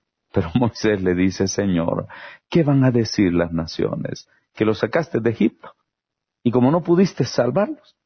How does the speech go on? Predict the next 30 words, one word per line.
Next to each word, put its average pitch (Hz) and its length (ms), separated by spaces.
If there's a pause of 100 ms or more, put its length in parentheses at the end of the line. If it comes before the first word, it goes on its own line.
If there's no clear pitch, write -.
(180)
los 101 140
tuviste 92 380
que - 180
destruir". - 500 (840)
¿Sabes 98 320
qué, 117 100
Moisés? 104 400
Le - 120
dice 73 280
Dios, - 380 (520)
"Baja, 156 460 (140)
anda 226 220
ve, 254 260 (100)
anda 208 220
ve 285 100
lo 247 140
que 208 100
este 190 160
pueblo 139 320
está 135 160
haciendo". - 460 (1200)
Así 320 440
estuvo 277 640 (1700)
de 101 140
raer 113 460
de 156 100
la 151 140
tierra - 500 (500)
a 82 140
Israel. 80 480